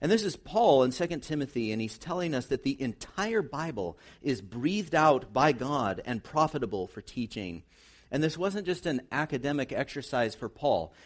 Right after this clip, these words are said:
He's not saying, "Look, you should really read the Old Testament so that you can get a full picture of redemptive history and all that kind of stuff." It's not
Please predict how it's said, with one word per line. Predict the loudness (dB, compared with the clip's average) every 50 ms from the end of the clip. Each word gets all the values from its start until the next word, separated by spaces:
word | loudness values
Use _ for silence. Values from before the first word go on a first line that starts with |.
| -12 _
He's | 0 0 0 2
not | 4 2 2 2 0
saying, | 0 0 2 2 2 2 2
"Look, | 2 0 0 -2
you | -4 -4
should | -4 -6 -2 -2
really | -2 0 0 0
read | 0 0 0 0 0 2
the | 0 -2 0
Old | 2 0 0 0 0
Testament | -4 -4 -4 -4 -4 -6 -4 -4 -4 -6 -10 -18 -20 -14
so | -6 -6 -4
that | -2 -2
you | -2 -2 -2
can | 2 4
get | 6 6
a | 6 4
full | 2 2 2 4 4 2
picture | 0 0 0 0 2 2 2 4
of | 4 4 4
redemptive | 2 0 2 2 2 0 2 0 -2 -4 -4
history | -2 -4 -4 -4 -4 -4 -2 0 2 2 0 -2 -4 -8 -20 -14 -6 -2
and | 2 4
all | 4 6 6
that | 4 2 2
kind | 0 -6 -6 -6
of | -6
stuff." | -6 -4 -4 -4 -4 -6
It's | -8 -6 -4
not | -2 -2 0 0 -2 -4